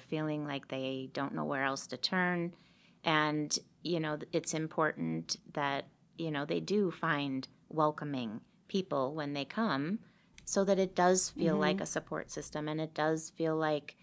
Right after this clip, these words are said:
Speaker 1: there's help and they're not alone.
Speaker 2: Mm-hmm.
Speaker 1: 'Cause we've all, I'm sure we've all felt that feeling of being very alone, and it's the worst feeling in the world. So it's the last thing I want
Speaker 2: Yeah.
Speaker 1: someone to feel,
Speaker 2: Yeah.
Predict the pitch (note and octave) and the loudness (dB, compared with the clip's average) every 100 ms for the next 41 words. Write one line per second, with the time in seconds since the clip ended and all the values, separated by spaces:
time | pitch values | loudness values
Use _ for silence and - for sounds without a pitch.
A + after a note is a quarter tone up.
0 | - - _ _ _ - D#3+ D3+ - - | -20 -20 _ _ _ -6 -2 0 0 4
1 | D#3 D3+ D#3+ D3+ D3+ D3+ D#3 D#3+ D#3+ C#3 | 4 4 -2 -4 -2 -2 2 2 2 0
2 | - F#2+ - F3 - - - F#3+ F3+ E3 | -2 -6 -8 -12 -14 -14 -4 0 0 -2
3 | F3+ - - - F3 E3 E3+ F#3 F3+ - | -4 -14 -20 -12 -6 -2 6 8 8 6
4 | - F#3+ F#3+ G3+ E3 D#3+ E3 D#3+ - D#3 | -2 -2 0 2 2 2 2 2 2 0
5 | D#3 D3+ - E3 D#3+ D#3 D3 D3 D#3 D3+ | 2 -2 -2 -2 0 0 -2 -2 -2 -2
6 | D3 D3+ C#3+ C#3 C#3 D#3+ C#3 C3 - C3+ | -2 -2 0 0 2 2 2 -2 -4 -6
7 | C#3 D3 - D3 - - D#3 D#3 - - | -6 -8 -6 -6 -4 -4 -2 0 -2 -2
8 | D#3 D3 C#3 C3 C#3+ B2+ E2+ - C3 - | -2 -2 -4 -4 0 0 -2 -4 -8 -8
9 | - C#3 C#3 - C#3 C3+ C#3 D3 F#3 D#3 | -6 -4 -4 -6 -6 -6 -4 -2 0 0
10 | C#3+ C3+ C3+ - - - - F#3 F#3+ F#3 | -2 -2 -6 -8 -6 -6 -6 -6 -4 -4